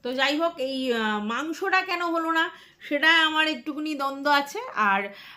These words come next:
আহ, কেন হচ্ছে এই, আহ, বাচ্চাটাকে এই লিপস্টিক কিনে দেওয়া হলো, এটা নিয়েও আমার একটুখানি, আহ, এ আছে। আর overall ব্লগটা ভালোই লেগেছে।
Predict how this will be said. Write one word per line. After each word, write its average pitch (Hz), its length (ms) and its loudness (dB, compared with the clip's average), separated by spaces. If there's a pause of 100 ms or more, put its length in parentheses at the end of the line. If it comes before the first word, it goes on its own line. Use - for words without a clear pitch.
আহ, 208 500 0
কেন 302 400 4
হচ্ছে 285 520 2
এই, 240 480 -2
আহ, 208 160 0
বাচ্চাটাকে 247 520 -4
এই 254 140 -4
লিপস্টিক 240 440 -8
কিনে 262 200 -6
দেওয়া 240 180 0
হলো, 269 200 -4
এটা 220 240 -4
নিয়েও 226 180 -4
আমার 214 240 -4
একটুখানি, 202 500 -6
আহ, 175 240 -8
এ 185 260 -4
আছে। 190 160 -4
আর 370 100 -4
overall 277 640 0
ব্লগটা 214 440 -2
ভালোই 214 360 -2
লেগেছে। 208 380 -2